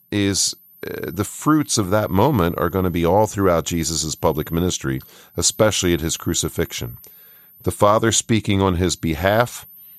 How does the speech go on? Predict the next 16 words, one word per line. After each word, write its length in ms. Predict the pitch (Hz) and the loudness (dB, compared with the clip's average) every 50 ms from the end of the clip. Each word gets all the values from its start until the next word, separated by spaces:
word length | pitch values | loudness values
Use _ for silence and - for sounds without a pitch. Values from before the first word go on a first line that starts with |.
| _ - - _ _ | _ -20 -20 _ _
the 120 | - 87 | -2 0
Holy 260 | 78 98 98 95 92 87 | 2 2 2 2 0 0
Spirit 560 | - - - - - 95 90 87 87 - - | -2 -4 -2 0 2 2 4 4 2 2 0
working 540 | 80 85 87 87 85 - 90 85 85 85 - | 0 2 2 2 2 0 0 0 0 -2 -4
through 360 | - - - 90 87 85 73 | -8 -6 -2 0 0 0 0
him, 340 | 76 73 67 65 67 71 73 | 0 -2 -2 -2 -4 -4 -2
leading 360 | 85 87 85 80 82 80 73 | -2 -2 0 0 0 -2 0
him, 180 | 76 73 71 | 0 -2 -2
guiding 460 | 73 - 80 80 82 85 80 80 76 69 | -2 -2 -2 0 0 0 0 0 0 -2
him, 300 | 67 64 58 55 - - _ _ _ _ _ _ _ _ - | -2 -4 -6 -6 -10 -14 _ _ _ _ _ _ _ _ -4
anointing 640 | 92 92 92 92 101 101 107 101 98 - 90 82 76 | -2 -2 0 0 2 2 0 0 -2 -2 -4 -4 -4
him 180 | 80 73 71 | -4 -6 -8
for 260 | - - 90 90 90 | -8 -6 -6 -4 -4
his 220 | 80 82 82 73 78 | -4 -4 -6 -6 -4
mission. 460 | 82 87 92 90 - 78 67 60 - - _ _ _ _ _ _ _ _ _ _ _ _ _ _ _ _ _ _ _ _ _ - - - | -4 -4 -4 -4 -4 -6 -8 -10 -10 -16 _ _ _ _ _ _ _ _ _ _ _ _ _ _ _ _ _ _ _ _ _ -20 -14 -10
So, 440 | - - - 107 101 95 95 87 | -6 -2 2 2 4 4 2 0